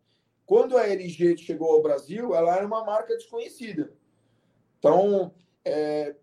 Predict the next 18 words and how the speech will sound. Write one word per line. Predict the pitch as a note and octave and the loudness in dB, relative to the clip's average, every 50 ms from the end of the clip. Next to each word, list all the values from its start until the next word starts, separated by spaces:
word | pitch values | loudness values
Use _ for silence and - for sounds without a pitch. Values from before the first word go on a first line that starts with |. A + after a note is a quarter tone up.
| _ _ _ _ | _ _ _ _
qual | - G#3 A3 B3 B3 | 0 2 4 4 2
que | B3 - A3 | 2 2 0
era, | G#3+ G#3 G3 F#3 F#3 F3+ E3+ D#3+ D#3 D3 - - _ _ | 2 4 4 4 4 4 4 4 2 -2 -6 -10 _ _
é, | D#3+ F3+ D3+ D#3 D3+ D3+ - D3+ D3 C#3+ C#3+ C#3 C3+ C3+ - _ - | -10 -8 -6 -4 -2 0 0 2 2 2 2 0 -2 -6 -10 _ -4
a | E3 E3+ E3+ | -2 0 0
intenção | F3 F3 F3+ F3 E3+ E3+ - - - F3+ F3 E3+ | 0 -2 -4 -6 -6 -6 -8 -2 0 0 0 2
da | E3 E3 | 2 2
L | D#3+ D#3 D#3+ D#3 | 2 0 0 -6
G | D3+ D#3 E3 D#3 | -8 -6 -6 -4
naquele | D3+ C#3+ - D3+ D3+ D3 | -4 -6 -6 -6 -8 -6
momento? | D3 C#3+ C#3+ C#3+ C#3 C3+ C3+ - - - | -6 -6 -6 -6 -6 -8 -8 -10 -10 -2
Ela | D#3 D#3+ E3 E3+ E3+ E3+ - _ - | 0 2 2 2 0 -2 -8 _ -4
era | D#3 D3+ D#3 | -2 -2 -2
se | D#3 D#3 - | -2 -6 -6
tornar | - E3 D#3 D3+ D#3 | -6 -4 -4 -2 -2
uma | D#3 D3+ D3 | -4 -4 -4
marca | C#3+ D#3+ E3 E3+ E3 D#3+ D3+ | -4 -4 -4 -4 -6 -8 -12
conhecida | - D#3+ E3 E3 D#3+ D#3 D3 - - - D#3 E3 E3+ G3+ A#3+ - | -12 -12 -12 -12 -10 -12 -14 -16 -16 -18 -10 0 0 0 0 0